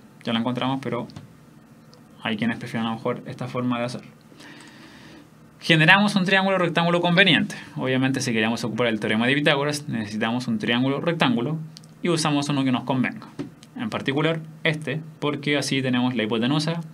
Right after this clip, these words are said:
que corresponde justamente al valor que estamos buscando. Sabemos ya que este valor, que corresponde a la diagonal de un cuadrado, mide raíz de dos. Por otro lado, sabemos que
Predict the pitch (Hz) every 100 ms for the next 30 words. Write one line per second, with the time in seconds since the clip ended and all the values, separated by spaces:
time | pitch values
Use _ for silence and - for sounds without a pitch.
0 | - 110 113 110 131 127 123 127 131 127
1 | 127 123 117 120 123 120 123 139 147 127
2 | - - - - - - - - - -
3 | - - - - - - - - - -
4 | 156 175 190 180 196 214 214 - - 123
5 | 120 160 165 143 92 - - - 104 104
6 | - - 175 123 104 101 101 104 120 143
7 | 151 180 147 139 151 151 170 170 170 147
8 | 147 156 160 104 - - - - - -
9 | - - - - - - - 117 101 123
10 | 139 139 143 120 123 131 127 127 123